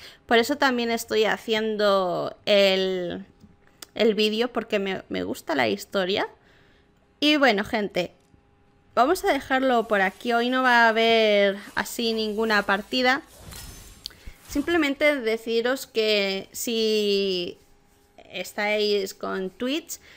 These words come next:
gente, están haciendo drops. Eh, la gente que está streameando, yo incluida, gente, eh, pues lo que streame en Overwatch, pues tendrá los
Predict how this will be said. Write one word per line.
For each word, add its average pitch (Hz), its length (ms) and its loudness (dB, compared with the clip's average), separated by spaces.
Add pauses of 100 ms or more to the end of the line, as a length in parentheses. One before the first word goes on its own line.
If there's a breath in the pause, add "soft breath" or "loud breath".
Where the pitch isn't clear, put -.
(160 soft breath)
gente, 240 320 0
están 247 720 4
haciendo 214 760 2
drops. 220 640 2 (100)
Eh, 202 240 -2
la 190 100 0
gente 220 380 -4
que 208 260 0
está 202 440 0
streameando, 190 960 0 (840 soft breath)
yo 185 380 -2
incluida, 175 920 -2 (180)
gente, 233 520 -6
eh, 185 580 2 (460 soft breath)
pues - 540 -4 (100)
lo 190 220 -4
que - 80 -10
streame 208 580 0
en 190 360 -2
Overwatch, 240 640 2 (440 soft breath)
pues 262 160 0
tendrá 240 320 6
los 202 640 4